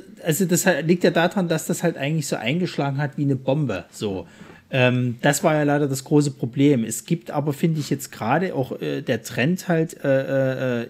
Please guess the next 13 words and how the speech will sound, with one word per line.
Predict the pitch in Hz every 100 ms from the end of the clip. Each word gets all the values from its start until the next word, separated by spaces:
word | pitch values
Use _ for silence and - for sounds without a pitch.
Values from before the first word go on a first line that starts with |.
| -
im, | 135 131 127
im, | 113 113
ich | 117
sag | - 117 -
mal, | 117
im | 110 110
Genrebereich | 104 107 151 165 127 107 110 147 - - - -
des | 131
Vampirs | 131 113 - 180 165
ist | 131
meistens | 120 131 175 156
mittlerweile | 151 143 135 127 120
der, | - 104 123 165